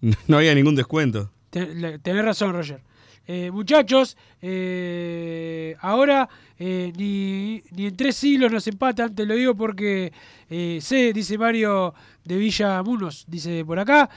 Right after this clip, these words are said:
Speaker 2: eh, Fuentes el árbitro es sobrino de Fuentes el presidente de Nacional. Bueno, ya empezamos con cualquier cosa. Por favor,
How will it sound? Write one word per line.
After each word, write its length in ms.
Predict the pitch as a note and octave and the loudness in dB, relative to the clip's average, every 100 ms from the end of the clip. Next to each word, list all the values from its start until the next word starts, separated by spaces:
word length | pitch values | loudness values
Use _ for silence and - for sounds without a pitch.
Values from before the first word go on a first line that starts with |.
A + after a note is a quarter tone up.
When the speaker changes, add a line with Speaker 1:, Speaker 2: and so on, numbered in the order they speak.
| - - - | -18 -20 -10
Speaker 2:
eh, 140 | F3+ E3+ | -6 -2
Fuentes 340 | C4+ C4 G3 | -2 0 0
el 60 | B3 | 2
árbitro 340 | C4+ A#3 B3+ | 2 2 2
es 160 | A#3+ A3+ | 0 0
sobrino 340 | A#3+ C4+ C4 | 0 0 2
de 280 | A3 G#3+ F3+ | 2 2 0
Fuentes 360 | B3 B3+ A3+ F3+ | -4 -4 -4 -6
el 40 | |
presidente 420 | F#3+ F#3+ A#3 A3+ | -6 -6 -6 -4
de 60 | A3 | -4
Nacional. 320 | G3 F3 G3+ | -4 -6 -8
Bueno, 280 | D3+ C3 A2 _ _ _ _ _ _ _ | -10 -12 -16 _ _ _ _ _ _ _
ya 80 | - | -18
empezamos 400 | E3 D#3 E3 F3 | -14 -12 -10 -12
con 180 | C3+ B2 _ _ _ | -14 -18 _ _ _
cualquier 260 | C#3 C#3+ | -18 -18
cosa. 260 | C3 B2 - _ _ - - _ | -16 -20 -20 _ _ -20 -20 _
Por 160 | - C4 | 2 4
favor, 400 | A3+ C4 C4+ B3+ | 6 8 8 8